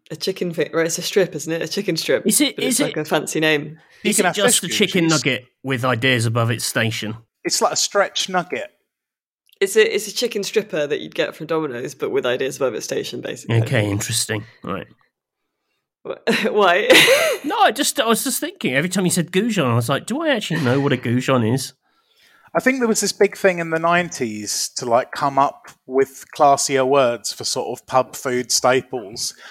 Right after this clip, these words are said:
Speaker 3: which is where we got medallions of pork from, which is a ridiculous phrase 'cause it just makes me think of some sort of, like, you know, stereotypical, like,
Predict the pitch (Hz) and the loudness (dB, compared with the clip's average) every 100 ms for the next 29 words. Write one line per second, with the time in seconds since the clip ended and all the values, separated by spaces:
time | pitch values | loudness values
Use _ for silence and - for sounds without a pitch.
0 | - _ _ _ 131 139 139 120 143 131 | -20 _ _ _ 0 0 0 0 2 2
1 | 127 120 117 131 131 131 131 120 113 107 | 0 -2 -6 -4 0 2 2 0 -2 -6
2 | 117 - - 139 127 - - 98 85 80 | -6 -4 0 2 0 -6 -6 -6 -6 -14
3 | - _ _ _ _ _ _ 123 139 143 | -20 _ _ _ _ _ _ 2 2 4
4 | 139 120 - - 135 143 165 - - 113 | 0 2 0 0 0 0 0 -2 -6 -8
5 | 98 - - - 123 107 101 101 95 - | -6 -4 -4 -2 -2 -2 -6 -8 -6 -4
6 | - _ _ _ - 131 131 139 143 131 | -6 _ _ _ -8 -6 0 0 0 -2
7 | 127 143 123 139 131 143 - 143 127 127 | -4 -8 -4 -4 -4 -6 -2 -2 -2 -4
8 | - 120 113 117 127 117 120 - _ _ | -4 -4 -6 -4 -2 -2 -4 -10 _ _
9 | _ _ _ _ _ - 135 117 107 - | _ _ _ _ _ -6 -2 0 0 0
10 | 135 123 120 113 131 - - - 123 123 | 2 2 0 -2 -4 -6 -10 -6 -4 -2
11 | 113 123 | -2 -4